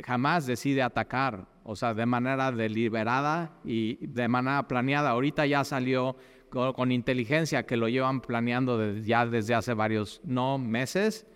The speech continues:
sino años, y tienen ayuda de los aliados. Entonces está inmiscuido Siria, está, eh, inmiscuido Jordania, está inmiscuido Irak, Irán, todo eso está pasando. Ahora tú dices, ¿cómo s-, o sea, c-,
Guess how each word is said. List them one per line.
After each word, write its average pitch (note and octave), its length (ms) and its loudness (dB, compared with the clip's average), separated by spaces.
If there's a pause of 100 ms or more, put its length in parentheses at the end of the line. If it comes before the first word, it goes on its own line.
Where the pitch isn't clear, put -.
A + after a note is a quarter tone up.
(400)
sino A#2 400 0
años, A#2+ 460 -2
y C3+ 120 -2
tienen D3+ 440 2
ayuda C#3+ 460 2
de C3 100 0
los A2 240 -2
aliados. B2 640 0 (240)
Entonces C#3 460 2
está C#3+ 280 0
inmiscuido B2+ 1000 0
Siria, D3 540 2
está, C3+ 340 -2
eh, B2+ 380 -4
inmiscuido A#2+ 520 0
Jordania, C3 560 0
está C3 160 -2
inmiscuido B2 580 2
Irak, A#2+ 480 0
Irán, B2+ 680 0
todo B2+ 260 0
eso B2 140 -2
está A2 220 -2
pasando. B2 540 -2 (440)
Ahora C#3+ 220 4
tú D#3 80 2
dices, C#3+ 320 4
¿cómo F3+ 300 6
s-, - 180 -2
o C#3+ 100 -2
sea, C#3+ 240 0
c-, F#3+ 80 -2